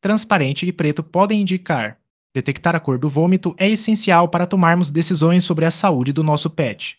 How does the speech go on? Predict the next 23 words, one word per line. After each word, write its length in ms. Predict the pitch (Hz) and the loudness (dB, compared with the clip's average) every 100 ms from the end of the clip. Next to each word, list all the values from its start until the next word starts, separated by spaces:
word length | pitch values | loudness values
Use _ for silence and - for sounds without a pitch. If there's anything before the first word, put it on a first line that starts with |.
| _ _ _ | _ _ _
Fiquem 280 | 185 247 | 0 0
conosco 520 | 247 220 175 175 - - | 0 2 2 0 -4 -2
e 100 | 190 | 2
aprendam 400 | 202 196 190 190 | 4 4 4 6
a 40 | 147 | 4
reconhecer 500 | 160 202 202 - 160 | 2 2 2 2 0
esses 200 | 156 185 | 0 -2
sinais. 680 | 190 180 123 104 - - - _ _ _ | 2 2 2 -2 -4 -8 -12 _ _ _
Um, 240 | 139 123 113 _ _ _ | 2 2 -2 _ _ _
vômito 300 | 131 165 196 | 2 4 4
amarelo 380 | 202 170 156 170 | 4 4 4 4
indica 360 | 170 160 180 190 | 2 0 0 0
bile 360 | 143 165 190 190 | 2 0 0 0
e 80 | |
estômago 480 | 196 - 160 165 165 | -2 0 0 0 0
vazio, 460 | 156 160 139 160 185 - | 2 2 4 2 2 -2
podendo 360 | 170 143 151 | 0 2 2
sinalizar 580 | 165 180 180 185 147 156 | 0 0 2 2 4 2
gastrite 560 | 151 156 - 151 175 196 | 2 -2 -2 -2 0 0
ou 80 | 190 | 0
problemas 400 | 175 151 143 135 | 0 0 0 0
no 140 | 139 | -4
fígado. 600 | - 160 135 120 110 123 | -4 -4 -2 -2 -6 -14